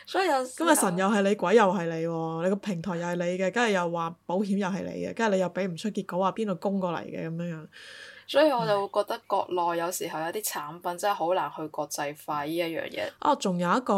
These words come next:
Speaker 1: 嗯。
Speaker 2: 仲有一個疑問就係，我發現呢，你哋呢啲系統公司都係，呃，有一個前，前，即係有一個人負責客戶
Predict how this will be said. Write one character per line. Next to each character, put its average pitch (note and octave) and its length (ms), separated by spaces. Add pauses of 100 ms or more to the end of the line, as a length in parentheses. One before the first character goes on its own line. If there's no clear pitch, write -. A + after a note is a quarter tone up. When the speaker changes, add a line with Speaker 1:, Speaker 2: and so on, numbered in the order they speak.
Speaker 1:
嗯。 E3+ 440
Speaker 2:
仲 G#3 160
有 C#4+ 80
一 C4+ 40
個 - 60
疑 E3 280
問 D#3+ 180
就 D#3+ 120
係， E3+ 340
我 - 80
發 A3+ 180
現 G3+ 140
呢， A#3+ 160
你 A#3+ 140
哋 G3 100
呢 F#3+ 140
啲 G3+ 40 (360)
系 E3+ 80
統 F3+ 360 (680)
公 A3+ 280
司 G3+ 240
都 G3 160
係， E3+ 300 (480)
呃， E3 360 (380)
有 F#3+ 240
一 C4+ 80
個 F3 560
前， - 320 (320)
前， - 400
即 C#4+ 140
係 - 20
有 G#3 160
一 A#3 40
個 G#3+ 120
人 E3+ 220
負 D#3+ 200
責 E3+ 180
客 E3+ 380
戶 D#3+ 300